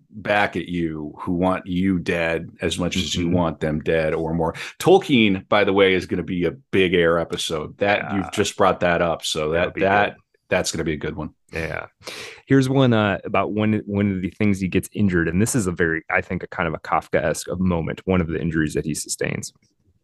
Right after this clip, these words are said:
Speaker 2: "No sooner was I standing with them, uh, than there was a sharp report outside the front door." He's inside this little house that had been partly demolished. Um, or sorry, inside this house, he was partly demolished.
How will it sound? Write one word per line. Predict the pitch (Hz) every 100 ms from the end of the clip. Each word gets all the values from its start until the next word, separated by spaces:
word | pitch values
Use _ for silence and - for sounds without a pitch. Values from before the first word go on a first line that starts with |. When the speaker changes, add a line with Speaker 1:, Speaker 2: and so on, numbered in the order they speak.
| _ _ _ - - - _ -
Speaker 2:
"No | 107 147
sooner | - 185
was | 165 131
I |
standing | 107 - 110 113 104
with | 98 101
them, | 92 85 85 - _ -
uh, | 87 87
than | 92
there | 92
was | 92 95
a | 92
sharp | - 139 170
report | 127 - - 123 -
outside | 90 - - 85
the | 90
front | - 90
door." | 107 90
He's | 110 101
inside | 120 120 123 104
this | 98 -
little | 95
house | - - 92 92
that | -
had | 85 85
been | 85
partly | - 92 - 90
demolished. | 85 80 82 82 85 - _ _ - - -
Um, | 92 90 85 - _ _ -
or | 107
sorry, | 101 101 -
inside | 101 98 85
this | 87
house, | - 80 -
he |
was | 80
partly | - 82 76
demolished. | 85 80 80 85